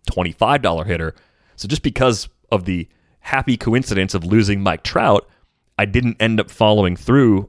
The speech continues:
on that deal to get Ozuna. And it's just, it's unfortunate timing because I think he is, I think he's really stable as a hitter. I know the, the track record's pretty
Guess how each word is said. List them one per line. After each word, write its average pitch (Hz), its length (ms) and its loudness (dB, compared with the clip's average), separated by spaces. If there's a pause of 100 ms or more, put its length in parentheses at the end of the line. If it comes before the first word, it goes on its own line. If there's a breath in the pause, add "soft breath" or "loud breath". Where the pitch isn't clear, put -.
on 95 140 0
that 90 220 -2
deal 98 180 0
to 92 100 -6
get 90 120 -2
Ozuna. 90 420 0
And 85 100 -4
it's - 100 -10
just, - 140 -6 (200)
it's 101 100 -4
unfortunate 113 500 2
timing 87 300 -4
because 85 180 -8
I 110 60 -4
think 123 120 -4
he 98 200 2
is, 95 220 2 (880 soft breath)
I 170 140 2
think 156 140 0
he's 95 120 -2
really 98 180 0
stable 95 560 -2
as 95 140 2
a 90 60 -2
hitter. 95 300 2
I 87 80 2
know 104 240 4
the, 87 280 -2
the 95 80 -12
track - 360 -4
record's 113 360 -2
pretty 95 480 -2